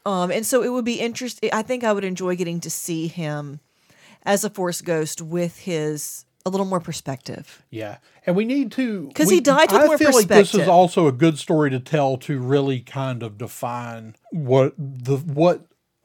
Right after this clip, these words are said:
Speaker 2: a Jedi can do as a Force ghost.
Speaker 1: Mm-hmm.
Speaker 2: I, I felt like they did some things I didn't like in these mo-, in the, the movies.
Speaker 1: Okay.
Speaker 2: Uh, which was Force ghosts interacting with the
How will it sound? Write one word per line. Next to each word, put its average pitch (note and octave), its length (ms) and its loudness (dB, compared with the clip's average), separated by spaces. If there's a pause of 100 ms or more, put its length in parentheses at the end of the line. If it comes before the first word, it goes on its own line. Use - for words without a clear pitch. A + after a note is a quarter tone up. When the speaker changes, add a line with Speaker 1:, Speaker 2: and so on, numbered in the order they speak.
(140)
Speaker 2:
a G3 60 0
Jedi C3+ 500 2
can C3+ 160 -6
do A#2+ 180 0
as A2 80 -10
a G2+ 60 -14
Force A2+ 320 -16
ghost. - 420 -18 (560)
Speaker 1:
Mm-hmm. F3 220 -6
Speaker 2:
I, G#3 60 -4
I - 40 -6
felt B3+ 180 2
like D4+ 160 -2
they C4+ 100 -4
did G#3+ 240 -6
some G3+ 140 -6
things G3+ 240 -2
I F3 40 -2
didn't E3+ 400 -4
like D#3 640 -4
in C#3+ 880 -2
these B2+ 260 -4
mo-, B2 100 -4 (160)
in C#3 220 -6
the, B2 160 -6
the B2 160 -6
movies. A#2+ 640 -8 (180)
Speaker 1:
Okay. F3+ 300 -8 (100)
Speaker 2:
Uh, C#3+ 320 0
which C#3 220 -2
was C3+ 440 0
Force C#3+ 220 4
ghosts C3+ 280 0
interacting B2 500 -4
with A2 160 -12
the - 60 -20